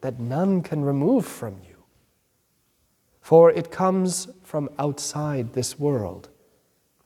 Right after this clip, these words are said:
and it looks beyond it to him who is its source and its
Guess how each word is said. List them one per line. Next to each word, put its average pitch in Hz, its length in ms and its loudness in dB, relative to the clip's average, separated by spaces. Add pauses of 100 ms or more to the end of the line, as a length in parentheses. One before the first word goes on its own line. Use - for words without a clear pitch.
(380)
and 110 80 -16
it 107 140 -6
looks - 480 0 (100)
beyond 165 480 4
it - 320 -10 (1300)
to 120 140 -10
him 160 360 2
who 143 200 2
is 131 160 0
its - 180 -2
source 160 720 -2 (720)
and 113 120 -4
its 117 160 -4